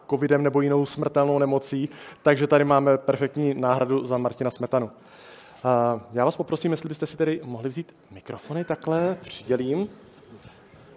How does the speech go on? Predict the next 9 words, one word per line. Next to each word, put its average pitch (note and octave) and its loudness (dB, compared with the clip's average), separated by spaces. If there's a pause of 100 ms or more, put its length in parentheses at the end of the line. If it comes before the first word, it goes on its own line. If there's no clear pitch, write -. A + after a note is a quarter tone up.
(120)
A C#3+ 8
měly D3+ 4
by D#3 -4
být E3+ 0
zapnuté, F#3 2
eh, C3+ -6
ty B2+ -8
mikrofony. E3+ -2 (640)
A B2+ 6